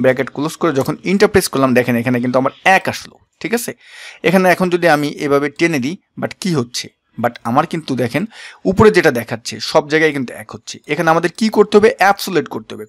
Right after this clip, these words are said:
কোনটাকে অ্যাবসোলিউট করব? প্রথমটাকে, কারণ প্রথমটার মাধ্যমেই কিন্তু এই যে পাশের যেটা আছে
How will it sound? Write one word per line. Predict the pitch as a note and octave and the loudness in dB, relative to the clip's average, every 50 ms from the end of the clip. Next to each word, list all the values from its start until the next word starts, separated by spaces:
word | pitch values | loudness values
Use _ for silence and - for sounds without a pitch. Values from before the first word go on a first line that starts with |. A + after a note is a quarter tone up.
| - - | -6 -4
কোনটাকে | G3+ G#3+ G#3+ A3+ G#3+ A3 A3 | -4 -2 -2 -2 -2 0 0
অ্যাবসোলিউট | G#3+ G#3+ - - A3+ A3 - - | 0 -2 -4 -8 -8 -6 -2 -2
করব? | A#3 A#3 A#3 A3+ - A3+ | 0 0 0 0 0 0
প্রথমটাকে, | A3+ G3+ G#3+ G3+ E3+ - A#2 - - F#2+ - _ - - - - - - _ - | 2 4 4 4 2 0 -4 -4 -6 -18 -20 _ -20 -20 -20 -20 -20 -8 _ 2
কারণ | F3+ G3+ G3 - _ _ - | 2 2 2 0 _ _ 4
প্রথমটার | G3+ G#3+ G#3+ - C4 C4+ C4+ A#3+ D4 C4+ B3+ A#3 G#3+ | 4 4 6 4 0 0 2 4 2 4 4 4 4
মাধ্যমেই | G#3 F#3 F3+ G#3 A3+ A#3 B3 B3+ A#3 - | 2 2 0 0 0 0 0 0 -2 -4
কিন্তু | B3+ A#3 A3 A3+ C4+ A#3 - - G3+ A3 | -6 -6 -6 -6 -8 -10 -6 -2 0 0
এই | B3 B3 G#3+ | 0 0 -2
যে | B3 A#3 - - | -4 -4 0 2
পাশের | - F3+ F3+ - A3+ G#3+ F#3+ F#3 | 2 2 2 2 0 0 2 0
যেটা | G#3 G#3+ F3+ C#3+ | 0 2 2 2
আছে | C3 - | 2 0